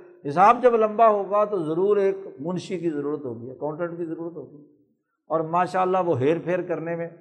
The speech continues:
تو ایک سال کے حساب میں تو ماشاءاللہ بڑے گھپلے ہوتے ہیں۔ جی، ہوتے ہیں کہ نہیں ہوتے؟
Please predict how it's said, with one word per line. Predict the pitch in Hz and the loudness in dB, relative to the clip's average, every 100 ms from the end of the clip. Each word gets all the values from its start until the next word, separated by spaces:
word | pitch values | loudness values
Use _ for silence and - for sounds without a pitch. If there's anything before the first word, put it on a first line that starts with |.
| _ _ _ _ _ _ _ _ _ _ _ _ _ _ _ | _ _ _ _ _ _ _ _ _ _ _ _ _ _ _
تو | 226 | 6
ایک | 247 302 254 | 8 8 4
سال | - 220 240 247 | 6 10 10 8
کے | 262 196 | 6 6
حساب | 151 170 202 | 4 2 2
میں | 220 233 | 0 -4
تو | 226 226 | -2 -2
ماشاءاللہ | 202 202 208 220 214 | -2 -2 -2 0 0
بڑے | 202 208 | 0 -2
گھپلے | 147 131 170 | -2 -2 -2
ہوتے | 190 - 151 | -2 -4 -14
ہیں۔ | - - _ _ _ _ _ _ _ _ _ _ _ _ | -16 -20 _ _ _ _ _ _ _ _ _ _ _ _
جی، | 113 127 165 - - _ _ _ _ | -16 -12 -12 -14 -20 _ _ _ _
ہوتے | 131 131 226 | -12 -4 -2
ہیں | |
کہ | 233 | -2
نہیں | 233 208 | -4 -6
ہوتے؟ | 139 123 | -8 -12